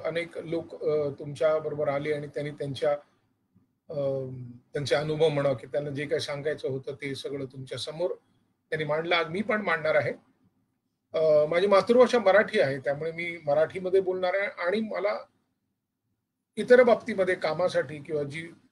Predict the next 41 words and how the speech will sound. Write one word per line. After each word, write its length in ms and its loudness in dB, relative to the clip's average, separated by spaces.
जास्तीत 320 -2
जास्त 260 0
बोलली 360 -4
जाते 340 0
भारतामध्ये 600 -2
ती 120 -12
भाषा 300 0
हिंदी 280 -2
आहे 180 8
आणि 160 4
त्यातला 340 2
काही 260 2
साहित्य 360 2
प्रकार 360 0
मला 240 -6
खूप 200 -2
आवडतो, 340 2
म्हणून 240 -10
मी 100 -16
त्यानंतर 500 -2
आपके 280 -6
बारे 280 -4
में, 80 -6
आपसे 320 0
मैं 260 -2
उसके 280 -4
बारे 200 0
में 140 -4
बाद 200 0
में 160 -8
बात 140 -14
करूंगा. 180 -20
पहिल्यांदा 420 8
मी 120 2
वाचतोय 520 4
एक 320 -2
शक्ती 420 -4
कुमार 520 2
नावाचा 380 -2
एक 80 -6
लेख. 240 -4